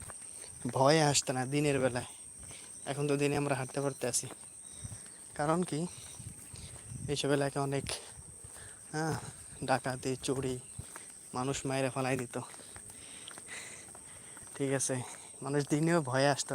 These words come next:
না, এখন তো অনেক মানুষ পরিবর্তন হয়ে গেছে, তাও রিস্কের ব্যাপার।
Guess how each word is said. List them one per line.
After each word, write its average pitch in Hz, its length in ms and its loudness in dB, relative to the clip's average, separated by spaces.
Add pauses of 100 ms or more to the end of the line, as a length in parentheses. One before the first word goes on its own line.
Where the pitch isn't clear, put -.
না, 120 60 -4 (140)
এখন 180 220 4
তো 180 60 2 (400)
অনেক 160 160 2 (880)
মানুষ 135 200 2 (120)
পরিবর্তন 143 440 2
হয়ে 127 180 0
গেছে, 123 220 -4 (1120)
তাও 147 180 8 (100)
রিস্কের 139 420 2
ব্যাপার। 120 260 2